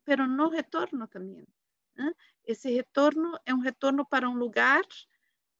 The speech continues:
que no existe más, para una persona que no existe más, porque todo cambió. Entonces, las cosas son semejantes,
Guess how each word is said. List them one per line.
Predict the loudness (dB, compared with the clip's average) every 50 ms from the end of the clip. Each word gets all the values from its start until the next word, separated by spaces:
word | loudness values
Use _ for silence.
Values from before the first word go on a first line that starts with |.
| _ _
que | -2 0 0
no | 2 2
existe | 2 0 0 -2 -6 -6 -6 -6 -2
más, | 0 2 4 4 4 2 0 -2
para | -2 0 2 2 2
una | 2 0 0
persona | -2 -2 -4 -4 -2 0 2 2 2 2
que | 0 -2 -4
no | -2 -4
existe | -4 -4 -6 -8 -6 -6 -4 -2
más, | 0 -2 -2 -4 -2
porque | -2 -2 -2 -2 -6
todo | -4 _ 0 0 0 0
cambió. | 0 0 0 0 2 2 2 2 2 2 2 -2 -6 _ _ _ _ _ _ _ _ _ _ -6
Entonces, | -6 -6 -4 -2 -4 -4 -2 -2 -2 -2 0 0
las | -2 -2 -2
cosas | -2 -2 0 0 -2 -2
son | -2 -4 -6 -4
semejantes, | -2 -2 0 0 0 0 0 0 0 0 0 0 0 0 0 -2 -4 -12 -18 -20